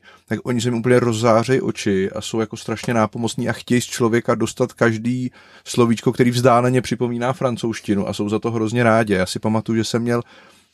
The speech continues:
nějakýho průvodce, kde bylo tři, čtyři, pět prostě francouzských frází, přesně hledám ubytování na jednu noc, máte volný pokoj, jo, asi tak. No a když tohle to jako zafungovalo, tak bez problémů spali jsme.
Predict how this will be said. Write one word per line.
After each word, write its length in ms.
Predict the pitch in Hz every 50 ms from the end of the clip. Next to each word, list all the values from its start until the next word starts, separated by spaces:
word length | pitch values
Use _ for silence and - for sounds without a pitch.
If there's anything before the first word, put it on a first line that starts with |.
| -
nějakýho 460 | - 117 113 104 - 127 120 117 123 120
průvodce, 760 | - - 104 101 104 127 135 - - - 131 127 131 123
kde 160 | 113 113 110 101
bylo 300 | 101 110 110 110 104 98
tři, 280 | - - - - 120 113
čtyři, 320 | - - 117 113 117 117
pět 260 | - - 113 110 107 _
prostě 320 | - 113 104 - - 113
francouzských 720 | 104 - - - 110 107 104 - 117 110 - - 110 117 -
frází, 640 | - - 110 104 107 110 104 113 117 113 113 117 113 - - _ _ _ _ _ _ - -
přesně 320 | - 120 104 - 110 113
hledám 360 | 107 107 110 107 117 117 101
ubytování 680 | 101 101 113 107 - 120 113 113 113 113 113 117 120 120
na 120 | 113 101
jednu 320 | 107 110 107 107 117 120 117
noc, 320 | 113 107 104 110 110 -
máte 300 | - 113 104 101 - 117
volný 300 | 110 110 107 107 117 117
pokoj, 380 | 104 117 104 - - 95 87 87
jo, 200 | 90 95 101 107
asi 180 | - - - 117
tak. 280 | - 107 92 95 113 _ _ _ _ _ _ _ _ _ _ _ _ -
No 160 | 117 123 - _ _ _ _ -
a 60 | 120
když 400 | 107 101 110 110 123 135 - -
tohle 220 | 170 160 156 151
to 160 | - - -
jako 160 | 151 151 - 104
zafungovalo, 680 | 92 90 - - 139 139 139 139 143 139 143 139 139 131
tak 180 | - 127 123 _ _ -
bez 200 | 104 113 107 -
problémů 640 | - 123 110 117 117 113 110 113 110 113 113 107 _ _ _ -
spali 300 | - - 117 104 101 101
jsme. 240 | - - 92 80